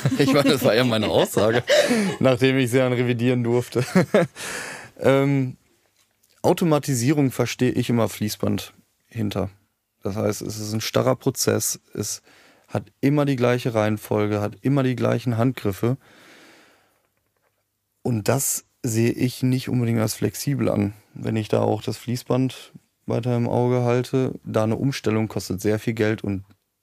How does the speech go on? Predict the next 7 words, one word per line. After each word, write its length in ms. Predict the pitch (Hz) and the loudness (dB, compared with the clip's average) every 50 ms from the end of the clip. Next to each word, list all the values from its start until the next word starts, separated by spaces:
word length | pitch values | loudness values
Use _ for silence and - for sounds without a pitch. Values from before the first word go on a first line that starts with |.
| _ _ _ _ | _ _ _ _
sehr, 400 | 107 101 98 101 107 107 107 104 | -10 -8 -4 -2 0 0 0 0
sehr 180 | 98 104 101 98 | -2 -4 -6 -4
viel 200 | - 104 104 - | -6 -6 -6 -4
Zeit. 400 | - - 107 104 98 98 - _ _ - - - - - - - _ _ _ _ _ - | -2 0 0 0 0 -2 -6 _ _ -20 -20 -20 -20 -20 -20 -20 _ _ _ _ _ -2
Digitalisierung 880 | 117 123 127 - 117 110 104 104 98 98 101 110 104 113 120 123 120 - | -2 0 0 0 0 0 0 0 0 0 0 2 2 2 2 2 0 -2
verstehe 460 | - - 110 104 - - - 113 110 | -4 -6 -6 -6 -4 -2 -2 0 2
ich, 360 | 113 127 123 - - - - | 2 0 0 -4 -8 -16 -18